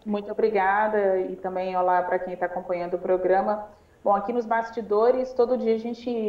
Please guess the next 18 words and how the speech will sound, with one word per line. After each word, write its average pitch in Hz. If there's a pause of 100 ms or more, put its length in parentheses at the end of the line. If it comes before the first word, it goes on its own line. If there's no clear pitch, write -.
(280)
encontra 214
uma 214
palavrinha 214
nova 202
na, 185
na 180
boca 190
aí 175
dos 185
parlamentares. 185 (520)
A -
gente 196
falava 190
do 196
distritão, 196
do 190
distrital 190
misto, 233